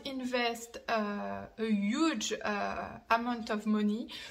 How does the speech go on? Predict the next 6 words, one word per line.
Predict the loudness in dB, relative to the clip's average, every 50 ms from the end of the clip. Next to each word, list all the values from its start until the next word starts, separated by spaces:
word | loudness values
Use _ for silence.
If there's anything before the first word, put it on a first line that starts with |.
| -12 -6
without | -2 0 0 0 4 4 6 6 6 4 2
discussing | 0 0 -2 -2 0 2 2 2 2 2 2 0 0 0 -2 -4 -4 -4
with | -4 -2 -2 -2 -2 -2
the | -2 -4
brand | -2 0 0 2 2 2 0 0 -2
owner | 0 0 2 2 4 6 6 4